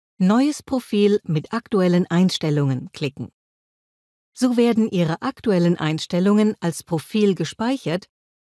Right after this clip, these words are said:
und Sie können sie mit einem Klick wiederverwenden. Wenn Sie die Einstellungen für Ihr Profil lieber im Einzelnen festlegen möchten,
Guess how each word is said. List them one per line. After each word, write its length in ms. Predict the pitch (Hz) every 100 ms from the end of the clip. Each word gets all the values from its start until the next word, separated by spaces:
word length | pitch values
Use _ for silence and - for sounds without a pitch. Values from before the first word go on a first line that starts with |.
| _ -
und 160 | 240
Sie 120 | 269
können 300 | 247 277 320
sie 120 | 294 226
mit 220 | 185 -
einem 300 | 214 233 226
Klick 300 | - 190 180
wiederverwenden. 800 | 190 180 147 143 139 123 - 131 _ _ _ _ _ _ _ _ _ _ -
Wenn 180 | 170 160
Sie 140 | 160
die 160 | 156 -
Einstellungen 720 | 233 294 - 165 160 160 147
für 160 | -
Ihr 160 | 160 143
Profil 500 | - 147 - 165 165
lieber 380 | 170 170 180 160
im 120 | 147 151
Einzelnen 500 | 226 294 - 175 151
festlegen 560 | - 143 - 160 156 165
möchten, 440 | 175 - 240 233